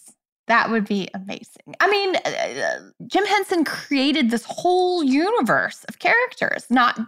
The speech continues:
only the Muppets, but even outside of that, that are so central to kind of, like, American childhood, I would argue. I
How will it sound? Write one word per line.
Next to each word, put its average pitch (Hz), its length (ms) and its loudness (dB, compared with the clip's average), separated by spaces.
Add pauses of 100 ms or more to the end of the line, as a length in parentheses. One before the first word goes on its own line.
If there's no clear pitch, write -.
(120)
only 359 340 2
the 220 80 2
Muppets, - 580 -2
but - 240 -2
even 247 320 2
outside 208 600 0
of 196 100 -2
that, 151 320 0
that 185 140 2
are 180 100 2
so 185 380 0 (260)
central 196 840 -2
to 175 520 -6
kind - 240 -4
of, - 140 -8
like, - 240 -4
American 160 800 -4 (340)
childhood, - 680 -2
I - 120 0
would - 160 -4
argue. - 380 -2
I 320 300 4